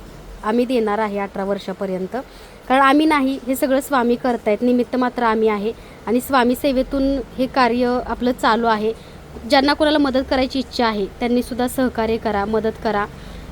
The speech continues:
आणि तुम्ही सुद्धा स्वामी सेवेचा एक भाग आहात किंवा आपल्याला परमेश्वराने खूप काही दिले म्हणून आपण एखाद्याला, अ, परमेश्वराचं देणं, कोणासाठी तरी चांगलं काहीतरी करतो, ह्याचं पुण्य वेगळं असतं बरं का.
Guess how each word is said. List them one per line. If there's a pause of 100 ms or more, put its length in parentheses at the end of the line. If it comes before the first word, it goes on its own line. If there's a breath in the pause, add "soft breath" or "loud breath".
आणि
तुम्ही
सुद्धा
स्वामी
सेवेचा
एक
भाग
आहात (120)
किंवा
आपल्याला
परमेश्वराने
खूप
काही
दिले (440 loud breath)
म्हणून
आपण
एखाद्याला, (100)
अ, (180)
परमेश्वराचं
देणं,
कोणासाठी
तरी
चांगलं
काहीतरी
करतो,
ह्याचं (100)
पुण्य
वेगळं
असतं
बरं
का.